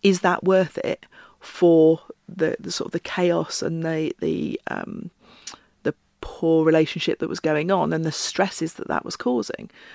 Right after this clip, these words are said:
And, and, you know, do I want to be associated with a department where we're starting to make strange decisions and the public are starting to pick up on that? And, and, and the answer is almost certainly, I, you, you think, "Well, I don't really, I don't need to,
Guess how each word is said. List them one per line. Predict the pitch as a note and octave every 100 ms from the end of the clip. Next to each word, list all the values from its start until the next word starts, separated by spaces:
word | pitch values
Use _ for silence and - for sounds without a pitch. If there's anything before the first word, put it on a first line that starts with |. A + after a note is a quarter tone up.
| -
And, | - F3+ - _ _
and, | - - - G3
you |
know, | E3+
do | E3 G3 F#3+
I | F3+
want | E3+ F3+
to | -
be | F3
associated | - E3+ - E3 - E3
with | E3
a | D#3
department | - G3+ G3 - D3 - - - _
where | E3+
we're | E3
starting | D#3 F3+ E3+ - E3
to |
make | F3 E3
strange | - - E3+ E3 -
decisions | D#3+ G3 F#3+ D#3+ D#3+
and | D#3
the | D#3+
public | - F3 E3
are | D#3
starting | - D#3+ - D#3
to |
pick | - D#3
up | A3+ G3+ E3
on | E3+
that? | - - - _ - - - -
And, | - F3+ - -
and, | F3 F3 E3+ _ _ _ -
and | F3+ F#3+
the | G3+
answer | G#3+ G#3 - G#3
is | G3+
almost | G#3+ G3+ F#3
certainly, | G#3 G#3 G3+
I, | - - - - -
you, | - G2 -
you | - - F#3 G3
think, | - G#3 -
"Well, | F#3+ G3
I |
don't | G3+ B3 C#4+
really, | - D#3+ D#3
I | E3+
don't | G3 G#3 -
need | G3 G#3+ G#3
to, | - D#3